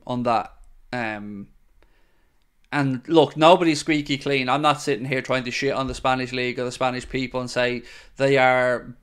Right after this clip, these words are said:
worse than X, Y, or Z. But nobody in any world wants sport to be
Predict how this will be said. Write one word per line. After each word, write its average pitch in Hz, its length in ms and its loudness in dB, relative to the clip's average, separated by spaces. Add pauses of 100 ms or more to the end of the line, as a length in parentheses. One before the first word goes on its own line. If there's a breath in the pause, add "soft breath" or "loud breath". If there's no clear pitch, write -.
worse 143 500 0
than 135 200 0
X, 131 260 -4
Y, 131 140 2
or 120 160 -2
Z. 123 360 -2 (400 soft breath)
But 151 140 0
nobody 175 420 6
in 135 80 0
any 160 220 2
world 117 400 -2
wants 127 220 -6
sport - 640 -4
to 131 160 -4
be 117 580 -10